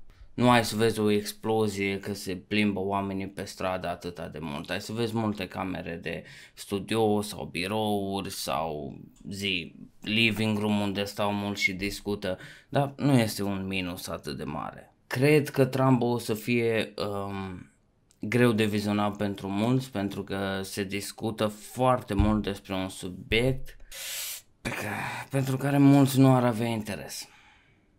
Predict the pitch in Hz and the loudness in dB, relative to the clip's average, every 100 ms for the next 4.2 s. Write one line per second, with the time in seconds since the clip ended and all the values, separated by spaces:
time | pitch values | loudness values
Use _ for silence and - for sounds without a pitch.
0 | _ _ _ _ - - 113 107 135 127 | _ _ _ _ -18 -4 -4 4 4 4
1 | 120 110 110 110 82 - - - - 98 | 4 6 4 4 -2 -8 -18 -12 -8 -8
2 | - 90 - - - _ - 98 95 87 | -6 -8 -8 -18 -20 _ -4 -2 -2 -6
3 | - 82 - 95 82 - - - - 55 | -6 -8 -6 -6 -6 -10 -18 -10 -10 -10
4 | - | -14